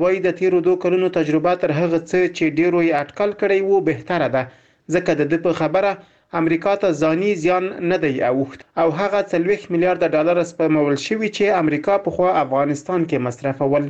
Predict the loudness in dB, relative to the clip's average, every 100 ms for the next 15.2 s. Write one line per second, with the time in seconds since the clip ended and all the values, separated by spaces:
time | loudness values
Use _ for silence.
0 | -10 _ -20 -20 _ -20 -2 0 2 2
1 | 0 0 0 2 0 2 0 0 -2 -2
2 | -2 -2 -2 -6 -12 _ -4 -2 2 2
3 | 0 0 0 2 2 2 0 -2 -2 -2
4 | 0 2 2 2 2 2 0 0 0 0
5 | 0 0 0 0 0 0 -2 0 0 2
6 | 2 0 2 0 -2 -6 _ _ _ -2
7 | 0 2 0 0 -2 0 -2 -2 -2 -4
8 | -2 -2 -2 -4 -6 _ _ -2 0 2
9 | 0 0 0 0 0 0 0 -2 -4 -2
10 | 0 0 -2 -2 0 0 0 0 2 2
11 | -2 -4 -18 _ 0 0 2 2 2 0
12 | 0 0 0 0 2 0 0 -2 0 2
13 | 2 2 0 0 0 0 0 0 0 0
14 | 0 2 2 0 0 -2 0 0 0 0
15 | 2